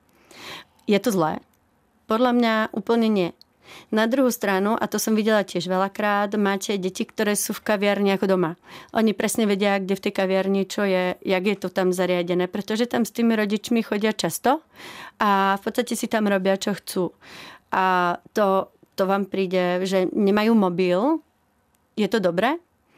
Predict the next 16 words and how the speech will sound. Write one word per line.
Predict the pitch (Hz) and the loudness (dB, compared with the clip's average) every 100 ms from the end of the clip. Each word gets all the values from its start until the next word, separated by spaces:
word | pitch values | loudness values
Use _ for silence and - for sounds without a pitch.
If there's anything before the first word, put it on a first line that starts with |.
| _ _ _ | _ _ _
A | 214 | -4
posledný | 226 214 240 226 247 247 | -2 -2 0 0 2 2
je | 240 | 2
potom | 233 240 226 | 0 0 0
také | 233 233 | 0 0
tie | 240 214 | 0 0
divoké | 214 226 262 214 | 0 0 0 0
dieťaťa, | 233 226 247 233 | 0 0 -2 -2
ktoré, | 240 233 220 - | -2 0 0 -2
deti, | 202 220 - - | -2 -2 -2 -4
deti, | 214 220 240 | -2 -2 -6
ktoré | - 233 226 | -4 -2 0
dokonca | 214 220 226 196 202 | 0 -2 -2 -2 -4
chodia | - 214 208 | -2 -2 -2
k | - | -4
stolom, | - 208 202 196 190 190 - | -2 0 2 2 2 0 -2